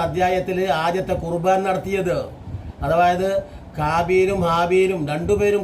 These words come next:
ഖുർ-, ഖുർബാൻ സമർപ്പിക്കുന്നുണ്ട്. ആദ്യം ഖുർബാൻ സമർപ്പിച്ചത് മൂത്ത സഹോദരനായ കാബേൻ, കാബേൻ എന്ന് പറയുന്ന ക-, കാബീൽ അറബിയിൽ. ആ കാബീൽ ഒരു കൃഷിക്കാരനായിരുന്നു. ആ കാബേൽ തൻ്റെ ശുഷ്കമായ കതിരുകളാണ്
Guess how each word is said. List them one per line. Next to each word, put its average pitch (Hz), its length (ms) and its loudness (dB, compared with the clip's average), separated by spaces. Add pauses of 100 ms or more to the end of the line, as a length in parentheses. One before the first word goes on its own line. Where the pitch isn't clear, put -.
ഖുർ-, 202 200 -2 (640)
ഖുർബാൻ 208 400 2
സമർപ്പിക്കുന്നുണ്ട്. 208 720 0 (600)
ആദ്യം 180 340 2
ഖുർബാൻ 180 320 2 (100)
സമർപ്പിച്ചത് 190 580 0 (380)
മൂത്ത 196 360 2 (100)
സഹോദരനായ 190 680 0 (140)
കാബേൻ, 185 500 2 (440)
കാബേൻ 175 520 0
എന്ന് 202 100 0
പറയുന്ന 190 320 0
ക-, 196 120 -4 (240)
കാബീൽ 202 440 2 (300)
അറബിയിൽ. 175 340 0 (680)
ആ - 20 4 (140)
കാബീൽ 175 460 2 (380)
ഒരു 180 180 -2
കൃഷിക്കാരനായിരുന്നു. 190 1040 0 (360)
ആ 170 120 -2 (140)
കാബേൽ 180 460 2 (140)
തൻ്റെ 170 260 0 (100)
ശുഷ്കമായ 190 600 0 (120)
കതിരുകളാണ് 180 680 2